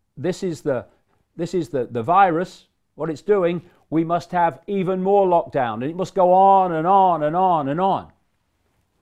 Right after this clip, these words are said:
So we need to watch for that. If, given the, given the, the, the figures and the numbers we've had so far, if people start going down in, in,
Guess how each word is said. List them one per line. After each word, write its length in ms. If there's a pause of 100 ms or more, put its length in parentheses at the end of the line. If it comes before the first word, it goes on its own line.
(260)
So 160
we 160
need 200
to 100
watch 360
for 100
that. 340 (640)
If, 200 (400)
given 300
the, 140
given 400
the, 240
the, 180
the 140
figures 640
and 120
the 80
numbers 540
we've 120
had 200
so 220
far, 480 (1000)
if 240
people 320
start 480 (880)
going 340
down 400
in, 300
in, 200